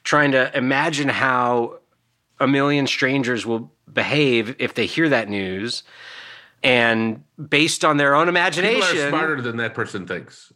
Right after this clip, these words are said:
Speaker 2: I think people are much smarter than that person gives them credit for.
Speaker 1: But where, where is a virologist? I mean, it's not part of the training in virology,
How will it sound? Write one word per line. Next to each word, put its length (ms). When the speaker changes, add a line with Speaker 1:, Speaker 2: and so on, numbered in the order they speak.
Speaker 2:
I 60
think 180
people 240
are 140
much 200
smarter 440
than 160
that 160
person 380
gives 240
them 80
credit 280
for. 300
Speaker 1:
But 180
where, 240
where 340
is 160
a 40
virologist? 960
I 60
mean, 160
it's 160
not 180
part 160
of 80
the 60
training 420
in 120
virology, 720